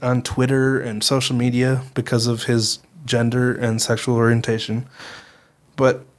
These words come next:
it just got given to police and nothing came of it. So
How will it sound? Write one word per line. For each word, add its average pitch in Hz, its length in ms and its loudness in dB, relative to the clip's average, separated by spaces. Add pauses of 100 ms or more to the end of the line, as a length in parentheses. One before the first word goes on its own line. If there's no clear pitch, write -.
(1300)
it 131 140 4
just 147 220 0
got 143 200 2
given 139 280 4
to 131 80 4
police 123 440 2
and 123 240 4
nothing 127 300 4
came 123 260 4
of 101 140 -2
it. - 180 -6 (120)
So 113 360 0